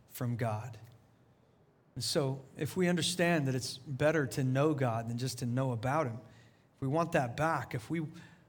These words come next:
if we begin to understand that this kind of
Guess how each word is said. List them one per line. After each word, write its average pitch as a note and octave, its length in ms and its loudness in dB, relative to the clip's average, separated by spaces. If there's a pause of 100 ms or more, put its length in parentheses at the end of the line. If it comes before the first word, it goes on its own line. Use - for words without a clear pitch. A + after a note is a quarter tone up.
(140)
if - 160 -6
we G3 100 6
begin F#3 520 8
to G3+ 120 10
understand F3 840 4 (680)
that D3+ 380 2 (320)
this F#3 360 8
kind F3+ 500 2
of C#3 200 2